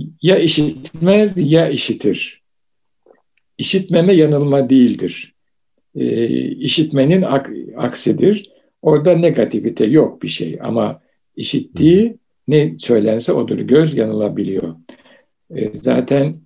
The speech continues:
Speaker 1: malumunuz bu bir takım, e, çizimlerde filan,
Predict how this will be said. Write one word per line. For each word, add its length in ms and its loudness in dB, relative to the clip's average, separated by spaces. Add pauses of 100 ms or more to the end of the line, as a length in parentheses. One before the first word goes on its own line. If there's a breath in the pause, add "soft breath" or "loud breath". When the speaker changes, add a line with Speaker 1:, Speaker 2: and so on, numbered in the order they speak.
(300)
Speaker 1:
malumunuz 680 0
bu 180 2
bir 80 -4
takım, 440 -2 (420 loud breath)
e, 240 -8
çizimlerde 840 2
filan, 720 0